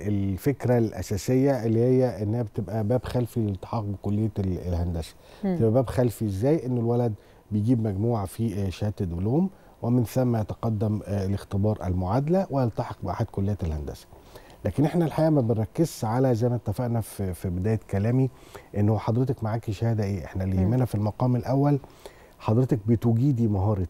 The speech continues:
Speaker 1: إيه؟
Speaker 2: مم.
Speaker 1: فإذا كان هو
Speaker 2: يعني
Speaker 1: بيجيد مهارة
Speaker 2: يبقى عندي خريج حرفي في مهنة ما.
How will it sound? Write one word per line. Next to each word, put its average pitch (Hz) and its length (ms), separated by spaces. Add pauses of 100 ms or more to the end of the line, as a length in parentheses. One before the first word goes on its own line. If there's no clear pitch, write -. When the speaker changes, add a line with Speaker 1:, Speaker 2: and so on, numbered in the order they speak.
Speaker 1:
إيه؟ 78 200
Speaker 2:
مم. 165 120 (440)
Speaker 1:
فإذا 113 320
كان 156 240
هو 151 160
Speaker 2:
يعني 127 220
Speaker 1:
بيجيد 120 260
مهارة 123 280
Speaker 2:
يبقى - 120
عندي 233 200
خريج 214 460 (120)
حرفي 240 580
في 220 420
مهنة 185 420
ما. 147 100